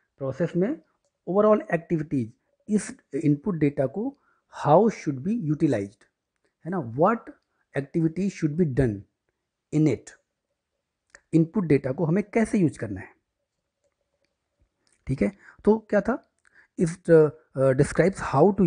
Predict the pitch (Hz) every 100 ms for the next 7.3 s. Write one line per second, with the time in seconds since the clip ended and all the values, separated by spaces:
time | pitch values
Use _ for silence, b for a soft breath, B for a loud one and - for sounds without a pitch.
0 | 147 180 262 - 127 202 156 147 143 160
1 | - - 156 135 131 170 - 113 110 -
2 | 143 127 127 165 - 165 - 123 120 -
3 | 131 151 175 226 _ 117 107 - 277 -
4 | 120 101 110 - - 226 - - - -
5 | _ _ _ _ _ 151 - - 185 180
6 | 254 220 - 160 175 185 - 147 135 151
7 | 147 135